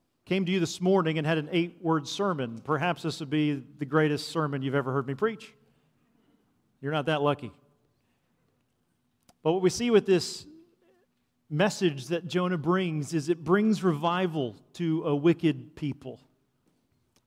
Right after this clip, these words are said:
It changes their lives. And when we think of the prophetic books, as we have this time of overview this morning, we think of somebody like Jeremiah, who would give his life.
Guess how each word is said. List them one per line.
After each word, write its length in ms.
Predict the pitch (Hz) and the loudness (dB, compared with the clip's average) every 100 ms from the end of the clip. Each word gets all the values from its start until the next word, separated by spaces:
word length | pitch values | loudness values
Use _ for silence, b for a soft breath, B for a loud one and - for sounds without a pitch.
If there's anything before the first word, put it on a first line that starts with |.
| _ | _
It 140 | 196 202 | -18 -8
changes 540 | - 233 214 202 170 | 0 2 2 2 0
their 160 | 185 156 | 2 4
lives. 480 | 170 190 165 147 | 4 4 2 0
And 100 | 165 | 0
when 60 | 175 | 0
we 80 | 175 | 0
think 260 | - 240 | 2 0
of 180 | 247 214 | 4 2
the 60 | 180 | 2
prophetic 500 | 165 165 196 196 185 | 0 0 4 4 2
books, 480 | 151 139 165 127 - | 0 4 4 2 -6
as 140 | 151 143 | -6 -2
we 100 | 151 | 0
have 220 | 170 160 | 0 0
this 240 | 160 - b b - | 0 -2 b b -8
time 260 | 190 185 | -2 0
of 100 | 170 | 2
overview 520 | 165 175 165 135 151 | 2 4 2 0 -2
this 260 | 131 123 - | -4 -8 -8
morning, 380 | 151 160 143 123 b b | -4 -2 -2 -6 b b
we 100 | - | -4
think 260 | 175 262 262 | 0 2 0
of 100 | 254 | -2
somebody 400 | - 226 214 208 | -4 0 2 2
like 240 | 185 165 | 0 -2
Jeremiah, 720 | 120 165 165 147 135 143 127 95 - _ _ _ _ _ _ _ _ _ _ | -2 0 0 0 -2 -4 -6 -10 -18 _ _ _ _ _ _ _ _ _ _
who 120 | - 202 | -2 0
would 220 | 185 135 | 0 -2
give 380 | 156 233 254 156 | 0 2 2 0
his 280 | 190 151 | -2 -2
life. 800 | 151 151 170 208 151 - - - | -2 2 2 2 -2 -8 -20 -20